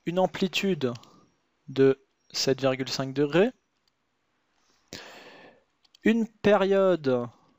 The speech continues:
de trois cent soixante-cinq jours et une valeur moyenne de vingt et un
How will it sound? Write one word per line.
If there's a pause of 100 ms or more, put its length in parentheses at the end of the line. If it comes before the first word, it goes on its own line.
(1120)
de (460)
trois
cent
soixante-cinq
jours (3500)
et (680)
une
valeur
moyenne (1080)
de (1000)
vingt
et
un